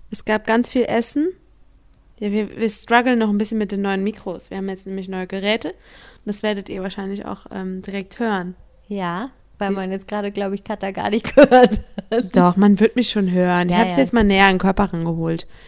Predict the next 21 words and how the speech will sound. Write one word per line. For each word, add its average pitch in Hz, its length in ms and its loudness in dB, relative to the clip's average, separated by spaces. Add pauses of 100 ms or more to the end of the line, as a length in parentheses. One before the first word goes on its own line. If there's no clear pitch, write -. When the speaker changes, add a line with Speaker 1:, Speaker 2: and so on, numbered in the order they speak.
(280)
Speaker 1:
Ich - 80 -10
muss, 202 200 -2
ich, - 120 -10 (400)
also 185 180 -2
wir 196 80 2
haben 220 80 6
jetzt 214 220 2 (140)
jeder 262 640 6
ein 220 100 4
Mikro 220 280 2
in 190 80 4
der 185 140 0
Hand. 180 380 -4 (600)
Speaker 2:
Ja, 202 320 -4
wir 208 80 -4
gucken 196 300 -8
uns 190 180 -6
jetzt 190 300 -10 (160)
in 165 240 -8
die 156 140 -10
Augen. 160 580 -12